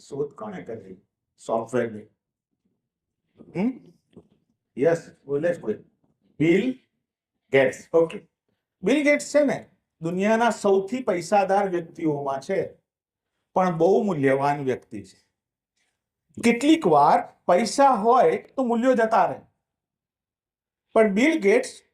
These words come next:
દુનિયામાં સૌથી વધુ દાન આપનાર વ્યક્તિ છે, સૌથી વધુ ગરીબોને ભણાવનાર વ્યક્તિ છે,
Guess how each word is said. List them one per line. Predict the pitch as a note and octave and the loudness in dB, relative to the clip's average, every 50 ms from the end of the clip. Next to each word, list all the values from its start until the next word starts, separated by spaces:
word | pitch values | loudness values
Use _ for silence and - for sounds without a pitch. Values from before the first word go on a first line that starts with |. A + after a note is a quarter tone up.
| _ _ _ _ | _ _ _ _
દુનિયામાં | D3 D#3+ G3+ G3 G3+ G#3+ A3+ C4 C#4 C#4 C#4 C#4+ C#4+ C4+ | -2 0 0 2 4 4 4 4 4 4 4 4 4 4
સૌથી | C#4 - - A3+ A3+ A#3 A3+ - - C4+ D4 D4 | 2 2 2 4 4 4 0 -2 -2 -2 -2 -2
વધુ | C4+ G3 F#3 G#3 G#3+ - B3 C4+ C#4+ C#4+ A3+ | -2 0 2 2 2 4 2 2 2 0 0
દાન | F3+ G#3+ G#3+ A#3 B3+ C4+ C4 B3+ | 2 2 2 4 2 2 2 2
આપનાર | A#3+ A#3 A#3 - A3 A#3 A#3+ A#3+ A#3 | 2 0 0 -2 0 2 2 2 2
વ્યક્તિ | G#3+ G#3+ F#3+ - - - F#3+ F3+ | 2 0 -2 -2 -6 -6 -6 -6
છે, | E3+ - F3+ G3 F3 C3 - - _ _ _ _ _ _ _ _ _ _ _ _ _ _ _ _ _ _ _ _ _ _ _ _ _ _ _ _ _ _ | -4 -4 -4 -4 -4 -6 -8 -14 _ _ _ _ _ _ _ _ _ _ _ _ _ _ _ _ _ _ _ _ _ _ _ _ _ _ _ _ _ _
સૌથી | - - - A3 G3+ A3 G#3 - - C4 D4 D4 | -14 -4 0 2 2 2 0 -2 -2 0 0 0
વધુ | A#3 F#3 F#3 G3+ G3+ F#3+ C4 D4+ D4+ | -2 0 0 0 2 2 2 2 2
ગરીબોને | A3+ F3+ G3 G3+ G#3+ A#3+ B3+ A#3 B3+ B3 B3 B3+ B3+ B3+ | 2 2 2 4 4 2 2 4 4 4 4 4 2 2
ભણાવનાર | A#3+ G3+ G#3 G#3 G#3+ A#3 A#3+ A#3 A#3 A#3+ B3 B3 A#3 | 0 0 -2 0 2 2 2 2 4 4 4 2 2
વ્યક્તિ | A3 A3 G#3 G#3+ - - A3+ A3 F#3+ | 0 0 -2 -2 -6 -6 -6 -6 -4
છે, | - F#3+ G3 F#3+ D3 - - - | 0 0 0 0 0 -4 -8 -18